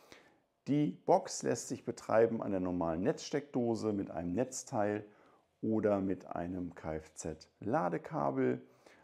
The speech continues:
und bietet somit alle Möglichkeiten,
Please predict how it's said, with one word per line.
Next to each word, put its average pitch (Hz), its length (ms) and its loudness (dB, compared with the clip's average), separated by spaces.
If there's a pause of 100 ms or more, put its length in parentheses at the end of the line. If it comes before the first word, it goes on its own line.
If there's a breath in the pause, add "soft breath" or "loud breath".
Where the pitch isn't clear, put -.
(180 loud breath)
und 107 460 0
bietet 101 320 -2
somit 87 380 -6
alle 87 180 0
Möglichkeiten, 80 1120 -6